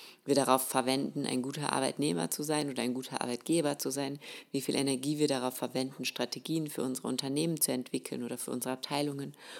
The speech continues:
und wie wenig Energie wir darauf verwenden, genau das Gleiche für unsere Familien zu entwickeln. Und das ist eigentlich,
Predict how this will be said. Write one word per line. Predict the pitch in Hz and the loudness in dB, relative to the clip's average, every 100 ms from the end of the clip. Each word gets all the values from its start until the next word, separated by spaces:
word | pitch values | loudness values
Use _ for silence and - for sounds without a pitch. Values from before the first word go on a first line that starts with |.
| - | -4
und | 139 131 | -4 2
wie | 135 | 4
wenig | 127 156 151 - - | 8 8 8 0 -2
Energie | 139 131 127 127 | -2 -2 -4 0
wir | 123 | 0
darauf | 127 123 | 0 -4
verwenden, | - 120 120 120 - 120 120 - - - - | -4 -2 0 -2 -2 -6 -6 -10 -18 -10 2
genau | 127 127 | 4 4
das | 131 135 127 - | 2 4 4 4
Gleiche | 131 135 127 - 117 120 - - - | 2 2 0 0 -2 -2 -8 -20 -14
für | - 131 | 2 2
unsere | 120 117 | 4 0
Familien | - 120 135 135 120 | -2 -2 -2 -2 -4
zu | - | -4
entwickeln. | 120 113 110 - - - | -4 -8 -10 -10 -10 -10
Und | - - | -8 -6
das | |
ist | 123 120 - | 0 0 4
eigentlich, | 123 139 131 135 - | 4 4 0 -2 -2